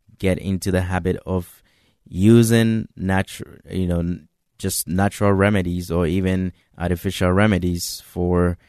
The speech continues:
sustained happiness, but you, they find out that it doesn't sus-, it, it's not sustainable. But the one that comes from Christ, the joy, the peace, the love that comes from Christ sustains us. So the excitement is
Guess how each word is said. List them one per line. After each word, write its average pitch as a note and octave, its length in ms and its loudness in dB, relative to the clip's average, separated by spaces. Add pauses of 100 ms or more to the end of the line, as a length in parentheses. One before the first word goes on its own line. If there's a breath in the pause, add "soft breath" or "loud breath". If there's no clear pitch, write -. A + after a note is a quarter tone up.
(120)
sustained G2+ 840 -2
happiness, F#2 500 0
but F2+ 300 -6
you, E2+ 400 -8
they F2+ 120 -6
find F#2+ 280 -2
out F#2 140 0
that F2 200 -2
it E2+ 200 -10
doesn't F#2 320 0
sus-, F2 260 -10
it, F2 220 -6
it's F2 200 -8
not F2+ 200 -2
sustainable. F2+ 840 -4 (240)
But E2+ 220 -8 (320)
the F2 100 -4
one G#2 360 0
that A2 200 -4
comes G#2 320 -10
from F#2+ 220 -8
Christ, - 480 -10
the E2+ 80 -8
joy, G2 400 0
the F#2 100 -2
peace, F#2 560 -8 (600 soft breath)
the E2 100 -12
love G2 600 0
that F#2 160 -6
comes F2+ 260 -8
from F2 160 -8
Christ F2 480 -6
sustains G2+ 800 -4
us. D#2+ 220 -6
So F2 260 -4
the F2+ 160 -2
excitement F2 960 -4
is E2+ 260 -8